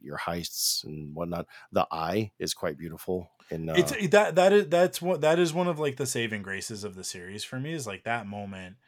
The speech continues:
Speaker 2: is very much, like, that's a very Star Wars thing, right? Of,
Speaker 1: Yeah.
Speaker 2: like, but,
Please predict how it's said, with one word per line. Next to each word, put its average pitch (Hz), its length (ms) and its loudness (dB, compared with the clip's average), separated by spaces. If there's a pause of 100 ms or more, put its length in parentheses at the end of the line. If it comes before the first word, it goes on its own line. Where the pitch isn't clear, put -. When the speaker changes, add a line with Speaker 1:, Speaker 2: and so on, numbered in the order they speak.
(320)
Speaker 2:
is 113 320 0
very 101 320 -4
much, 95 220 -10
like, 107 220 -6
that's 127 260 -2
a 113 80 0
very 101 240 -4
Star 92 380 -6
Wars 90 380 -12
thing, 110 360 -16 (380)
right? 95 300 -6
Of, 92 80 -6
Speaker 1:
Yeah. 71 120 -4
Speaker 2:
like, 90 260 -16 (140)
but, 120 280 4